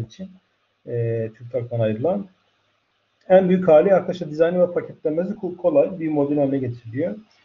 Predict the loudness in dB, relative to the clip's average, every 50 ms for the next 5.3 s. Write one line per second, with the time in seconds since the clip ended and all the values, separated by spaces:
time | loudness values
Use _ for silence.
0 | _ _ _ _ _ _ _ _ _ _ _ _ _ _ _ _ _ _ _ _
1 | _ _ _ _ 6 6 6 6 2 2 4 6 6 6 4 0 -8 -12 -14 -14
2 | -10 -6 -6 -6 -6 -6 -2 0 0 0 2 2 0 2 2 0 -2 -4 -6 -6
3 | -6 -4 -2 -2 -2 -4 -4 -6 -6 -8 -8 -4 -2 -2 -2 -2 -4 -6 -8 -10
4 | -6 -4 -4 -4 -4 -6 -12 -12 -10 -8 -8 -8 -8 -8 -8 -10 -10 -8 -8 -8
5 | -10 -10 -14 -20 -20 _